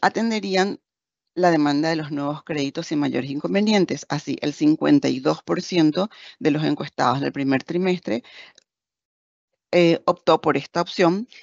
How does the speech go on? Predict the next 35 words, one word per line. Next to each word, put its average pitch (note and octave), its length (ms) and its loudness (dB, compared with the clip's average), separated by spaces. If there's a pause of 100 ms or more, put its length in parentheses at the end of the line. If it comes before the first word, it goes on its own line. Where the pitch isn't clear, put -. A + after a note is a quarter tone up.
(120)
el F3+ 140 4
cuarenta E3 440 -2
por G3+ 160 -8
ciento F#3+ 440 -2
dijo F3 400 -2
que F3+ 100 -4
se F3 120 -4
atenderían D#3+ 640 0
medianamente G3 920 4
las D#3+ 200 -4
demandas C3 420 -4
del D#3 140 -8
crédito G3 580 2 (380)
y A#3 260 0
un A#3 280 6
ocho G#3 280 2
por G#3+ 160 0
ciento F3 460 0
opinó E3+ 400 2
que - 80 -2
existirían D3 600 2
cuellos C#3+ 300 0
de D#3 100 -2
botella D#3 440 4
para D3 220 -2
las C#3 240 -6
empresas C3+ 580 -6 (800)
pequeñas D3 720 4
y F#3 180 -4
medianas. B2 720 0 (1800)
En G#3+ 140 2
cuanto G#3 220 2
a A3 40 6
la G#3+ 120 4
consulta G3+ 720 -2